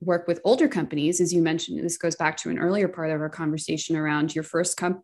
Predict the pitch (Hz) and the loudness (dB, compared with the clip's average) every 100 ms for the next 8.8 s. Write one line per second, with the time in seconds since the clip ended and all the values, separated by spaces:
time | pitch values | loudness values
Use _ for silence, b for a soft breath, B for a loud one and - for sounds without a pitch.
0 | - 226 196 208 214 190 165 185 180 175 | -2 0 4 4 4 4 4 4 2 2
1 | 165 180 180 156 143 151 196 196 185 160 | 2 4 4 4 0 0 -2 -2 0 -4
2 | 156 156 - 196 226 233 B B B B | -4 -6 -2 0 2 0 B B B B
3 | - 196 190 185 170 175 175 175 - 165 | 0 4 6 4 4 2 0 -2 0 2
4 | 180 175 151 - - 156 156 156 160 160 | 4 2 0 -4 -6 -8 -4 -2 0 -2
5 | - 165 160 160 160 180 175 165 - 160 | -2 0 0 0 0 2 2 0 -2 0
6 | 160 160 156 - 175 185 170 - 202 190 | 0 0 -2 -2 -2 2 2 2 2 2
7 | 180 185 170 165 156 151 160 156 151 160 | 0 2 0 2 -2 -2 -2 0 0 0
8 | 160 156 160 156 165 160 165 | -2 0 -2 0 0 0 -4